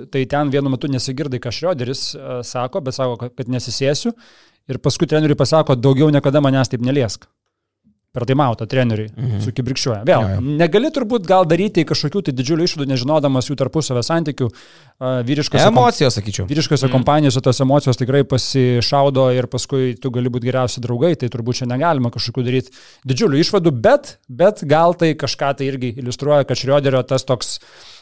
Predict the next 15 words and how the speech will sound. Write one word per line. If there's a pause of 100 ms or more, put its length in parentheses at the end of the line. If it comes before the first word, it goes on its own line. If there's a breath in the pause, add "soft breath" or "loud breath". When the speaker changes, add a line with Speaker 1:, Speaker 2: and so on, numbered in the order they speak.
Speaker 1:
karštakau-,
kar-,
karštakraujiškumas
yra
kažkas, (300 soft breath)
kas
gali
pakišt
vokiečiams
koją
tokiuose
momentuose.
Speaker 2:
Bet
jau
s-,